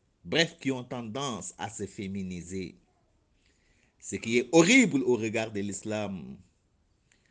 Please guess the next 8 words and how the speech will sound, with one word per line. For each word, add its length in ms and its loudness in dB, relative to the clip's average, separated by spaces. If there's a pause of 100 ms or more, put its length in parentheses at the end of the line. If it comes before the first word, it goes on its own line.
(140)
Le 120 10
prophète 360 4
Muhammad 420 -10
alayhi 320 -4
salam 600 -10 (800)
a 180 2
maudit 420 -2
tout 240 -4